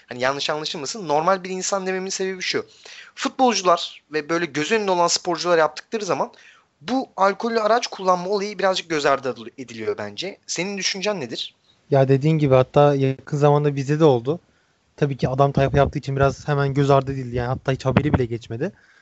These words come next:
Speaker 2: Ama, e, yani en son ben ülkemizde hatırlıyorum bu durumu. Sanırım adam tayfadan Burak Yılmaz ve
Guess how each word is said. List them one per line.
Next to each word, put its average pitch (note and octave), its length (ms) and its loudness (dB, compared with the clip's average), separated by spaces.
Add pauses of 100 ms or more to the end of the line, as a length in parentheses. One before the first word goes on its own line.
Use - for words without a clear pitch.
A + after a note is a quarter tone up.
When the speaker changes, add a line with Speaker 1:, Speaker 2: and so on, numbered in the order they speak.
(280)
Speaker 2:
Ama, F3+ 360 -4 (120)
e, C#3+ 40 -6 (380)
yani C3+ 200 -2
en F3+ 80 6
son D#3 220 2
ben F#3 60 4
ülkemizde F#3 420 2
hatırlıyorum C3+ 440 0
bu A#2+ 80 -4
durumu. A#2+ 300 -6 (440)
Sanırım C#3 340 -2
adam D3 240 4
tayfadan C#3 560 2
Burak C3+ 320 2
Yılmaz C#3+ 360 2
ve F3 240 2